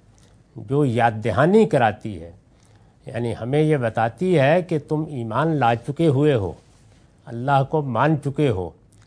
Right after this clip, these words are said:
پانچ وقت اللہ تعالیٰ کی طرف سے بلایا جاتا ہے تو ہم لبیک کہتے ہوئے حاضر ہوتے ہیں۔ تو یہ یاد دہانی بھی کراتی ہے اور اس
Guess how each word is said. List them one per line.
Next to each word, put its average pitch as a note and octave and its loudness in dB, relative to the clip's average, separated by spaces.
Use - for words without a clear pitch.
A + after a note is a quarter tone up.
پانچ C#3 0
وقت E3+ 0
اللہ B2+ -2
تعالیٰ B2 0
کی B2 -8
طرف B2+ -6
سے D#3+ -6
بلایا A#2 2
جاتا B2 0
ہے D3+ -4
تو A#2 -8
ہم A#2+ -6
لبیک A2 -2
کہتے C3 -4
ہوئے B2 -4
حاضر A#2 2
ہوتے A2+ -2
ہیں۔ E2 -10
تو A#2 -16
یہ B2+ -4
یاد G#2 -2
دہانی A2 -2
بھی E3 0
کراتی D3 -2
ہے E3 -2
اور G#2+ -10
اس - -18